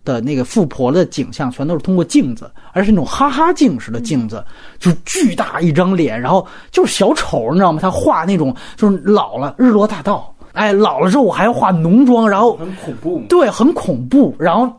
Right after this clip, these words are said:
Speaker 1: 他那个庄园也是反伊甸园嘛，这个就比较有趣。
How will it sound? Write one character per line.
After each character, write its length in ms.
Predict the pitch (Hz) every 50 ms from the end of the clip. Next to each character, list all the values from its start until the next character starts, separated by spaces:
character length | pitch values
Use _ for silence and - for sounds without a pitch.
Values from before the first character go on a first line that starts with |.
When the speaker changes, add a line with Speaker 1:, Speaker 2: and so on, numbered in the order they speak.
| - - 170 170 165
Speaker 1:
他 140 | - 285 330
那 120 | 339 311
个 100 | 226 190
庄 340 | 180 - 285 330 349 349 294
园 220 | 226 185 202 269
也 120 | 302 214 180
是 200 | - - 208 185
反 320 | - - 175 139 143 175
伊 80 | 220 254
甸 180 | 330 285 208
园 180 | 175 135 113 127
嘛， 280 | 156 240 285 226 156 - - - - - - - - - - - - -
这 120 | - 370 508 523 - -
个 200 | - 185 175 135
就 160 | - - 165
比 140 | - - 139
较 120 | 123 131 123
有 120 | 117 104 -
趣。 380 | - - - - 131 113 -